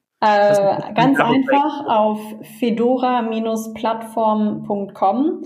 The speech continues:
Speaker 1: gehen und Donate Now und dann kann man da spenden in, äh, einer beliebigen Höhe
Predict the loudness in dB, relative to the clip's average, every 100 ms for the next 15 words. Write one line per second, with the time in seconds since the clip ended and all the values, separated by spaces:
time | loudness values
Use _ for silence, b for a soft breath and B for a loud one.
0 | B B B _ -2 2 2 0 0 2
1 | 2 2 2 0 0 0 0 2 2 2
2 | 0 -2 0 0 -2 -4 -2 -2 -2 -2
3 | -2 0 0 2 0 -2 -6 -10 -10 -4
4 | -2 0 0 0 0 -2 -4 -4 -4 -4
5 | -2 -2 0 0 -2 -2 0 0 0 0
6 | -2 -6 -4 0 2 2 0